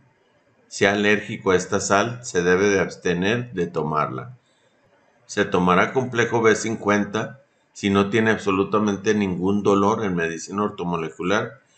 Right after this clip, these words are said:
y si lo tiene con dolor articular, debe tomar complejo B adicionado con diclofenaco de cincuenta miligramos. Pero en caso de que no pudiera dormir por la noche, tomará una pastilla de melatonina de tres miligramos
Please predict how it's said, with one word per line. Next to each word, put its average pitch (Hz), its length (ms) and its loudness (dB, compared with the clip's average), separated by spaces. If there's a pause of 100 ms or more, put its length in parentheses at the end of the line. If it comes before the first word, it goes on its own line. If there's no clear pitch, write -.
y 92 120 -6
si 87 120 -8
lo 87 180 -2
tiene 117 300 -2
con 107 160 -2
dolor 95 300 4
articular, 98 720 -2 (400)
debe 101 260 6
tomar 98 380 0
complejo 101 520 0
B 98 120 6
adicionado 95 680 2
con 85 180 -6
diclofenaco 85 920 -6 (400)
de 87 140 -6
cincuenta 92 680 0
miligramos. 69 920 -8 (600)
Pero 98 160 4
en 92 80 2
caso 117 280 2
de 131 100 2
que 107 100 -2
no 101 180 0
pudiera 113 320 4
dormir 95 400 0
por 104 100 0
la 92 120 2
noche, 90 300 -2
tomará 90 720 0
una 98 260 -4
pastilla 98 680 -2 (440)
de 90 160 0
melatonina 90 920 2
de 85 120 0
tres 90 240 -4
miligramos 101 800 0